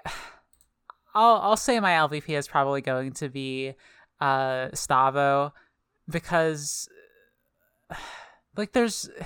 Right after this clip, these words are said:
you have to be less suspicious. You have to be le-, because, like, he's not suspicious in the way that is, like, interesting. Like, "Ooh, this person could be the killer." Just like, "Oh, I'm being suspicious, I guess. I'm hanging out. I'm, I'm, I'm, I'm here."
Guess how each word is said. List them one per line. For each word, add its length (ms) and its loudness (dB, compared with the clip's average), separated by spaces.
you 120 -4
have 280 4
to 100 -8
be 160 -6
less 260 -2
suspicious. 680 -10
You 80 -6
have 200 2
to 100 -6
be 160 -4
le-, 200 2
because, 240 0
like, 160 2
he's 180 -2
not 220 4
suspicious 560 -2
in 60 0
the 100 0
way 240 0
that 140 -2
is, 120 -2
like, 300 -2
interesting. 760 -2
Like, 220 -4
"Ooh, 240 2
this 180 -2
person 260 0
could 80 -4
be 80 -2
the 80 -6
killer." 500 -6
Just 180 -6
like, 160 2
"Oh, 40 -4
I'm 300 2
being 240 -2
suspicious, 580 -4
I 100 0
guess. 420 -2
I'm 160 -4
hanging 320 -4
out. 360 -2
I'm, 320 -6
I'm, 260 -12
I'm, 280 -12
I'm 160 -6
here." 340 -4